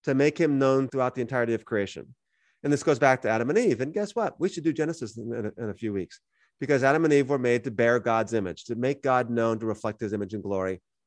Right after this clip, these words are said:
And if you remember when we did Colossians, Jesus is the image of the invisible God. So that means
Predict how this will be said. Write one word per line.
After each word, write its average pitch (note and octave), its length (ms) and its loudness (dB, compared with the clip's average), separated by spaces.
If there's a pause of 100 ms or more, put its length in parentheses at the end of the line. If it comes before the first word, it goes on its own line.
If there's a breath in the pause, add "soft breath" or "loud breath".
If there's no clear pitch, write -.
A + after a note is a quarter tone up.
(140)
And C3 80 0
if A#2+ 80 -2
you B2+ 80 -2
remember B2+ 420 2
when A#2+ 140 -2
we A#2 60 -2
did G#2+ 240 -2
Colossians, G#2+ 580 -4 (440)
Jesus C3 400 -2 (100)
is C3+ 340 4
the A2+ 140 0
image A2 200 -2
of G2 80 -2
the G#2 80 -2
invisible F#2+ 380 -4
God. E2 260 -4 (520)
So A#2+ 440 0 (220 soft breath)
that D#3 180 -2
means C#3+ 340 -2